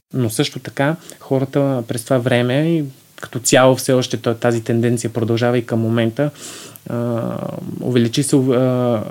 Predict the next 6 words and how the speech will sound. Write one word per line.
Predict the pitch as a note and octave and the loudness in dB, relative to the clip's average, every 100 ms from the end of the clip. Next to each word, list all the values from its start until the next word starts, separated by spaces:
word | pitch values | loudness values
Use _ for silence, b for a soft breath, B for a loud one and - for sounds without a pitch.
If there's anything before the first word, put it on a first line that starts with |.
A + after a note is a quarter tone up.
| A2 | -6
консумацията | - B2 - B2+ B2+ C3 C#3 C#3+ | -2 0 2 2 2 2 -2 0
на | C#3 C3 | 2 4
новинарско | B2+ A#2 A#2 A#2+ - A2+ | 4 4 4 2 -2 -8
съдържание. | A#2+ A2+ G#2 A2 G#2 F#2 - B B B | -4 -2 0 0 -2 -4 -8 B B B
Тоест | B2+ B2 A#2+ | -2 -2 0
хората | C3+ B2+ B2+ C#3 | 0 0 0 0